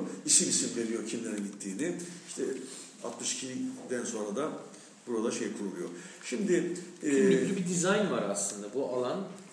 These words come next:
Speaker 2: resmen
Speaker 1: Evet.
Speaker 2: bir, e, oyun gibi bütün kurallarıyla kuruluyor.
Speaker 1: Evet, yani, e, I C F T'nin üyesi olan, e, ulusal sendikalar veya ulusal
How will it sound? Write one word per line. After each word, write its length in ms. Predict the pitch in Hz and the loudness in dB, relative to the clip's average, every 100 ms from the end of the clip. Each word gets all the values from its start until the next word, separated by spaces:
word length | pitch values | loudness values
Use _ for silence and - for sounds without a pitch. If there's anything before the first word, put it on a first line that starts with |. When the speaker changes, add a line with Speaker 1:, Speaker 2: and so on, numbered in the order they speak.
| - 117 | -12 -2
Speaker 2:
resmen 240 | 147 156 | 0 2
Speaker 1:
Evet. 200 | 151 156 | 0 0
Speaker 2:
bir, 320 | 135 135 120 120 | 0 -2 -2 0
e, 220 | 117 110 107 107 - - 123 | 0 -2 -4 -6 -8 -6 0
oyun 260 | 131 139 | 2 2
gibi 280 | - 143 175 - - | -2 -2 -2 -4 -8
bütün 140 | - | -8
kurallarıyla 500 | - 143 120 117 185 | -2 2 2 2 2
kuruluyor. 380 | - 220 190 135 - | 2 2 4 4 2
Speaker 1:
Evet, 200 | 160 123 - - | 2 2 0 4
yani, 400 | 196 185 143 - - - 147 | 6 8 6 4 0 -4 2
e, 60 | 135 123 | 4 6
I 280 | 117 139 165 202 | 4 4 6 8
C 120 | 196 | 6
F 0 | |
T'nin 560 | 196 185 214 240 - - 143 143 | 6 6 6 6 4 0 0 2
üyesi 300 | 156 160 - | 4 8 8
olan, 420 | 190 139 120 110 - - - - - | 8 4 4 0 -4 -10 -14 -10 -2
e, 40 | 120 117 117 - - 139 | 0 2 0 -4 -6 0
ulusal 540 | 139 135 156 190 151 | 4 6 6 6 6
sendikalar 840 | - - 110 110 110 110 175 - 117 | 6 4 2 0 0 2 2 2 0
veya 140 | 113 117 | -2 -2
ulusal 400 | 120 - 147 160 | 0 0 2 0